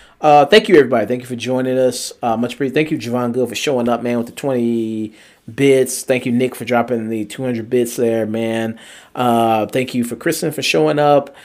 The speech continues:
Uh, thank you so for Marley, uh, Marley, uh, for showing up. Um, everybody showing up in the stream, thank you so much. Um, yeah, I'm gonna be streaming Sifu. Uh, I, I've been streaming it pretty much every day since I gotten it. Uh, just been popping up, streaming it,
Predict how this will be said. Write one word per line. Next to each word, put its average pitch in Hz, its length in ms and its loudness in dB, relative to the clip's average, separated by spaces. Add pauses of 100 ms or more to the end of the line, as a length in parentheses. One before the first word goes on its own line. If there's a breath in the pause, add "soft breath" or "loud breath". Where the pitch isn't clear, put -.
(180 loud breath)
Uh, 110 480 0
thank 120 240 -6
you 117 60 -8
so 131 120 -4
for 113 120 -8 (100)
Marley, 127 380 2 (280)
uh, 113 280 -2
Marley, 135 460 0
uh, 107 260 -2
for - 100 -16
showing 123 320 0
up. 123 300 -2 (400 loud breath)
Um, 113 500 -4 (720)
everybody 135 380 2
showing 131 260 0
up 120 80 -6
in 123 80 -4
the 110 80 -4
stream, 127 480 -4
thank 120 220 -4
you 117 60 -2
so 117 260 -4
much. 131 540 -4
Um, 117 440 -2
yeah, 135 160 2
I'm 147 180 -4
gonna 160 100 0
be 156 80 2
streaming 151 340 -2
Sifu. 147 760 -2 (360 loud breath)
Uh, 127 340 2
I, - 20 -4 (200)
I've 170 80 0
been 190 80 0
streaming 202 320 0
it - 240 -2
pretty 175 120 2
much - 140 -2
every 139 200 0
day 139 140 2
since 135 220 -6
I 92 100 -2
gotten 82 360 -6
it. - 200 -12
Uh, 101 220 -6
just 101 180 -12
been 101 200 -6
popping 113 320 0
up, 110 200 -8
streaming 101 380 -6
it, - 180 -6